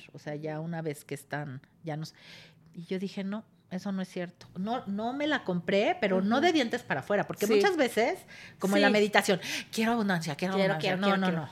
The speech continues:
Speaker 1: no.
Speaker 2: Ajá.
Speaker 1: Es un, es un, es una certeza interior que viene no de la cabeza, viene de esta parte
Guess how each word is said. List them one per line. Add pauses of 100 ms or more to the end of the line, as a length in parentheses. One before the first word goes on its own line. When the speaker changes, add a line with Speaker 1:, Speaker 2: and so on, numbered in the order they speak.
Speaker 1:
no.
Speaker 2:
Ajá.
Speaker 1:
Es
un,
es
un, (200)
es
una
certeza (400)
interior
que
viene
no
de
la
cabeza,
viene
de
esta
parte